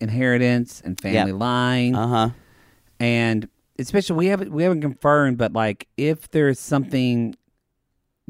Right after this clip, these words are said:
Speaker 1: th-, cognitively off with their
Speaker 2: Yeah.
Speaker 1: son, then I mean that not to be as a dig. I just mean that
Speaker 2: No,
Speaker 1: he
Speaker 2: it's
Speaker 1: might not
Speaker 2: because
Speaker 1: be
Speaker 2: it's
Speaker 1: able
Speaker 2: been
Speaker 1: to
Speaker 2: a s-,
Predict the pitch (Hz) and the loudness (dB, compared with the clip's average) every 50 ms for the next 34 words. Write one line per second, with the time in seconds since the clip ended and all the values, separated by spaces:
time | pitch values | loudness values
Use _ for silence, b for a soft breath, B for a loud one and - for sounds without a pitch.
0 | 131 - - - - - - 135 143 147 151 147 143 131 120 135 120 113 113 113 | -16 -16 -18 -20 -18 -8 0 2 4 4 4 2 -2 -4 -2 -4 -4 -2 -2 -2
1 | 110 - - 113 120 123 127 123 - - 110 107 104 - - - 104 107 120 101 | -2 -2 -2 0 2 2 2 0 -2 -4 -6 -6 -6 -6 -8 -6 -2 0 0 0
2 | - 165 165 165 156 135 120 117 117 110 b b b b b b b - 135 127 | 0 0 0 0 0 0 0 -2 -4 -6 b b b b b b b 0 0 0
3 | 123 120 - - 120 135 139 135 135 139 135 127 123 113 87 113 117 117 117 - | 0 -2 -4 -4 -2 0 0 0 0 0 0 0 -2 -2 0 0 0 0 0 -4
4 | 117 101 110 107 90 - 101 92 127 156 151 131 113 110 107 117 107 - 123 117 | -8 -6 -4 -4 -4 -4 -8 -6 -4 -4 -2 -2 -2 -4 -6 -6 -8 -6 -4 -4
5 | 113 120 135 135 127 127 131 131 131 131 127 127 143 127 139 131 123 117 147 139 | -2 0 2 4 4 4 4 2 2 2 2 2 2 2 2 2 4 2 2 2
6 | 135 117 98 - - | 2 0 -2 -4 -14